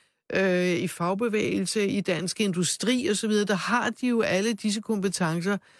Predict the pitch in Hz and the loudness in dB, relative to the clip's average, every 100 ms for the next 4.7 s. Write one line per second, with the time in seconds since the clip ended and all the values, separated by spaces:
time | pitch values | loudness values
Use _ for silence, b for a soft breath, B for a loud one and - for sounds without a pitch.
0 | b b - 180 208 - 170 _ _ _ | b b -2 2 4 2 -2 _ _ _
1 | 190 170 156 196 220 247 285 233 175 202 | 0 0 0 0 0 2 2 0 0 -2
2 | - 214 190 190 180 160 165 175 180 165 | -2 -2 -2 0 0 0 0 -2 0 2
3 | 208 190 - 214 214 180 - 196 170 - | 2 2 2 2 2 0 -4 -2 0 2
4 | 226 190 160 156 - 233 | 4 4 2 0 0 -2